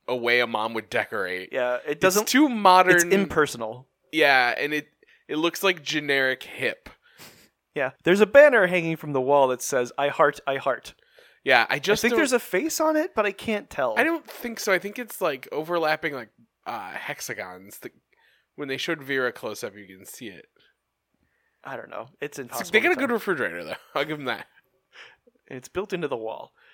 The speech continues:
Speaker 1: Yeah, that's kinda nice.
Speaker 2: It actually looks like it was just a door frame, and they put a refrigerator in it. There's a lot going on in this kitchen, but Vera's mom, or Vera's mom. Oh, yeah, I guess. Why not? Vera's mom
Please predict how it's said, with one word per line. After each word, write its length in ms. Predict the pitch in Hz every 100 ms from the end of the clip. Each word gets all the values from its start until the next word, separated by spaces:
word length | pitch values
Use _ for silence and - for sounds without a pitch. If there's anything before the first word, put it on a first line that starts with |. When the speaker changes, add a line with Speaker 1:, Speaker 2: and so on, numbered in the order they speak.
| -
Speaker 1:
Yeah, 120 | 120
that's 200 | 127 -
kinda 220 | - 101 95
nice. 220 | 107 - _
Speaker 2:
It 80 | 165
actually 220 | 202 214
looks 180 | 185 175
like 100 | 170
it 20 | 156
was 80 |
just 200 | 151 143
a 40 | 123
door 260 | 123 123 120
frame, 320 | 120 110 117
and 100 | 113
they 80 | 107
put 200 | 143 127
a 80 | -
refrigerator 640 | 120 117 120 113 107 104 104
in 40 | 107
it. 100 | 123 _ _ _ _ _ _ _ _ _ _ _ _ _ _ _ -
There's 120 | 269
a 40 | 214
lot 200 | 175 151
going 200 | 139 131
on 120 | 127
in 60 |
this 120 | 123 -
kitchen, 360 | 139 135 131 _ _ _ _ - _ _ _ _ _
but 240 | 156 135 _ _ _ 170
Vera's 320 | 202 185 175
mom, 240 | 175 175 139
or 80 |
Vera's 300 | 127 123 117
mom. 260 | 127 120 127
Oh, 180 | 196 190
yeah, 180 | 170 147
I 100 | 135
guess. 300 | 131 123 -
Why 120 | 131
not? 260 | 120 113 113 _
Vera's 240 | 160 160
mom 360 | 151 151 143